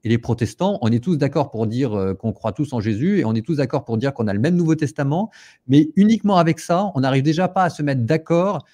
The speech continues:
sur certains passages, euh, du Nouveau Testament parce qu'on les interprète pas de la même manière, on n'a pas tout à fait la même manière de lire la Bible. Euh, et alors là, j'avoue, j'avoue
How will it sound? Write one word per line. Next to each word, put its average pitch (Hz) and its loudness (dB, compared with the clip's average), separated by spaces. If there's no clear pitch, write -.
sur - -6
certains 165 -2
passages, 160 -2
euh, 117 2
du 117 -2
Nouveau 143 2
Testament 139 -2
parce - -4
qu'on 127 0
les 110 2
interprète 120 -6
pas 180 -4
de 156 0
la 131 0
même 131 0
manière, 135 0
on 131 -2
n'a 110 0
pas 151 -6
tout - -16
à 135 -4
fait 135 -6
la 131 -2
même 123 0
manière 127 0
de 113 -2
lire 117 -2
la 113 0
Bible. 95 -8
Euh, 113 2
et 135 6
alors 156 8
là, 214 6
j'avoue, 175 4
j'avoue 180 4